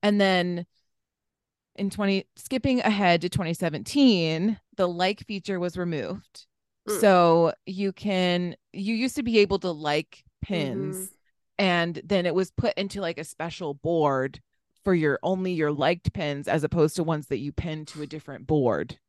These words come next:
Speaker 1: if that makes
Speaker 2: Which is
Speaker 1: sense.
Speaker 2: weird to me,
Speaker 1: I
Speaker 2: because if
Speaker 1: agree.
Speaker 2: you're pinning them, you, you,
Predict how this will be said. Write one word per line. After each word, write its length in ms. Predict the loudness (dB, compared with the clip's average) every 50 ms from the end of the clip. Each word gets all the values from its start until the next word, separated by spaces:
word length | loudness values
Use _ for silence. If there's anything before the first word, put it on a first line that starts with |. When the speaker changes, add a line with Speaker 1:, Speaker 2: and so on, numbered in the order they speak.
| _ _
Speaker 1:
if 120 | -6 -2 -2
that 140 | 0 0 0
makes 200 | 0 -2 -2 -4
Speaker 2:
Which 60 | -8
is 60 | -6
Speaker 1:
sense. 340 | -6 -8 -10 -12 -14 -18 -20 _ _ _ _ -10
Speaker 2:
weird 680 | -6 -4 -2 0 0 0 0 -2 -4 -8 -10 -12 -16 _ _ _ _ _ _ _ _ _ _ _ _ _ _ -8
to 120 | -6 -2
me, 460 | 0 0 0 0 0 -2 -4 -6 -8 -12 _ _ _ _ _ _ _ -6 0
Speaker 1:
I 120 | 2 2
Speaker 2:
because 100 | 2 2
if 80 | 2 0
Speaker 1:
agree. 20 |
Speaker 2:
you're 220 | 0 0 0 -4 _ _ _
pinning 340 | -6 -4 -2 0 0 -2 -2
them, 380 | -2 -2 -2 -4 -4 -8 -12 -14 _
you, 280 | -12 -8 -8 -8 -8 -10 -14 _ _ _ _ _ _ _ _ _ _ _ _ _ _ _ _ _ _ _ _ _
you, 260 | -10 -8 -8 -8 -10